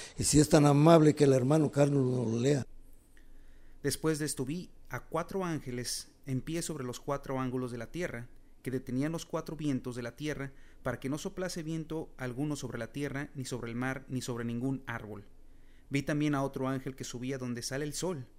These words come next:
Speaker 2: y tenía el sello de Dios vivo, y clamó a gran voz a los cuatro ángeles, a quienes se les había dado el poder de hacer daño a la tierra y al mar, diciendo: "No hagáis daño a la tierra, ni al mar, ni a los árboles, hasta que hayamos sellado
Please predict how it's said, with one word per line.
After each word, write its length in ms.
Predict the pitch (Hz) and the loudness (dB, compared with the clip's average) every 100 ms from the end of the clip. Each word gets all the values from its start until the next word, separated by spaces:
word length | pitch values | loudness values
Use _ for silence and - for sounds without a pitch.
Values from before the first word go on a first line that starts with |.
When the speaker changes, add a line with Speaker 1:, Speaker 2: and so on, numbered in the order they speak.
| - - | -20 -14
Speaker 2:
y 100 | 139 | -6
tenía 240 | 135 127 | -2 0
el 80 | 143 | 0
sello 280 | 135 175 214 | -2 -6 -6
de 100 | 185 | -6
Dios 260 | 143 147 113 | -6 -8 -8
vivo, 320 | 151 117 107 - - - | -10 -10 -12 -16 -20 -12
y 80 | 127 | -10
clamó 360 | - 120 127 143 | -6 -2 -2 -2
a 40 | |
gran 240 | 127 131 | -2 -2
voz 240 | 120 131 - | -2 -4 -6
a 60 | |
los 120 | 113 - | -10 -8
cuatro 380 | 139 135 127 | -6 -6 -6
ángeles, 460 | 123 120 123 123 - - - | -6 -8 -8 -8 -10 -14 -8
a 100 | - | -4
quienes 340 | 135 151 151 - | -2 0 0 -2
se 160 | - 143 | -4 -4
les 160 | 135 | -2
había 180 | 139 175 | -4 -2
dado 300 | 214 196 196 | -2 -2 -2
el 160 | - 131 | -4 -4
poder 400 | 135 123 147 196 | -4 -6 -6 -4
de 80 | 151 | -4
hacer 260 | 131 143 | -4 -4
daño 360 | 131 139 139 143 | -4 -2 -2 -4
a 80 | 127 | -6
la 160 | 113 110 | -8 -8
tierra 420 | 135 147 143 143 - | -8 -6 -8 -10 -10
y 100 | 127 | -8
al 120 | 117 | -6
mar, 240 | 110 101 - - - - - - - - - | -6 -8 -12 -20 -20 -20 -20 -20 -20 -20 -8
diciendo: 440 | 135 135 127 107 - - - - - - | -4 -2 -2 -6 -14 -20 -20 -20 -20 -2
"No 120 | 143 | 0
hagáis 280 | 202 254 160 | 2 0 0
daño 320 | 175 208 151 | 0 0 0
a 60 | 123 | -2
la 140 | 117 | -8
tierra, 360 | 117 113 107 - - - - | -10 -12 -12 -16 -20 -14 -2
ni 140 | 139 | 0
al 120 | 123 | 0
mar, 360 | 117 143 131 - - - - | 0 -4 -4 -10 -20 -14 -2
ni 140 | 139 | -2
a 40 | |
los 200 | 120 110 | 0 -4
árboles, 540 | 147 175 151 120 - - - - | -4 -4 -4 -6 -8 -12 -18 -12
hasta 240 | - - 139 | -6 -6 -4
que 80 | 135 | -4
hayamos 320 | 135 160 170 | -2 -2 -2
sellado 460 | 143 139 143 165 | -4 -4 -4 -4